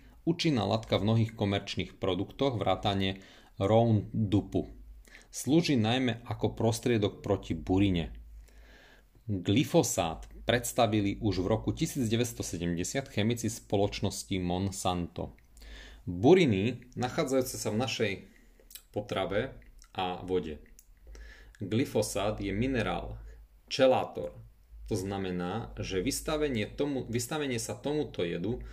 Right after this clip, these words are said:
spôsobuje nedostatok minerálov v tele. Ak jete G M O potraviny, konzumujete veľké množstvo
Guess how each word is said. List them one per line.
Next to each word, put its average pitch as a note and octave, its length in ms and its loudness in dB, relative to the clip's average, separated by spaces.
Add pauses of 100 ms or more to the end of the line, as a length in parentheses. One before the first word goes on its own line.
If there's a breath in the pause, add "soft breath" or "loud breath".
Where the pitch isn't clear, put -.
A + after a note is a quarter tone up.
(260 loud breath)
spôsobuje C#3+ 1120 0
nedostatok B2 880 -2
minerálov G2 960 -2 (400)
v - 40 -20 (120)
tele. D#2+ 300 -2 (1700 loud breath)
Ak A2 180 0
jete C#3 300 2
G C3+ 240 2
M B2+ 80 0
O G#2 80 0
potraviny, G2+ 640 -2
konzumujete A2 640 0
veľké A2+ 320 0
množstvo E2+ 720 -6